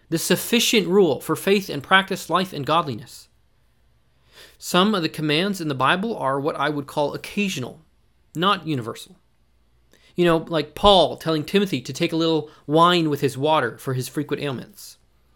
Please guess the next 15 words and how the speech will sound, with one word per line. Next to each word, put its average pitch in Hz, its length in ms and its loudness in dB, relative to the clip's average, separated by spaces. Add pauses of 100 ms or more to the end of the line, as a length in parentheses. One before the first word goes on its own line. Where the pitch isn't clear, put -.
(560)
Well, 185 160 6
we 196 140 4
know 190 400 4
that 165 380 -8
that 170 140 0
doesn't 175 220 2
mean 185 160 4
Christians 170 400 -2
must 156 420 0
always 156 380 0
mix 151 240 -4
their 151 180 -2
water 143 260 0
with 165 180 -8
wine. 131 380 -8